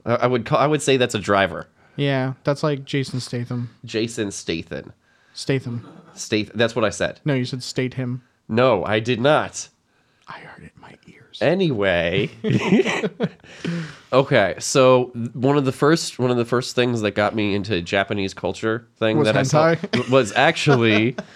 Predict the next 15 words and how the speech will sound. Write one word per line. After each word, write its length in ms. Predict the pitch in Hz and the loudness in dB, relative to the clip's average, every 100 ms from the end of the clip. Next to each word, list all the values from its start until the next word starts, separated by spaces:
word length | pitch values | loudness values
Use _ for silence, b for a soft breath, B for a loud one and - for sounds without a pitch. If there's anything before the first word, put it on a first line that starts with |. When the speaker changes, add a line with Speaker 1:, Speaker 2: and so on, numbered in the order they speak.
| 233 254 233 | -10 -6 -4
Speaker 2:
<laughs> 500 | 240 233 240 - - | -6 -6 -10 -8 0
Speaker 1:
as 200 | 147 123 | 2 2
a 40 | 117 | 0
kid, 380 | 165 160 117 | 2 4 4
it 120 | 117 120 | 0 0
was 260 | 120 113 | 0 -2
Kiki's 480 | 120 139 135 131 117 | 0 -2 0 -2 0
Delivery 420 | 123 160 131 117 | 0 2 2 -2
Service, 520 | 104 101 90 85 - | 0 -2 -2 -6 -10
the 140 | - 113 | -6 0
movie. 400 | 131 160 92 78 | 2 2 2 -4
Speaker 2:
Oh, 180 | 123 104 | -4 -4
you're 360 | 104 107 85 80 | -6 -8 -8 -10
a 20 | |
pervert. 500 | - 104 - 107 | -10 -10 -10 -14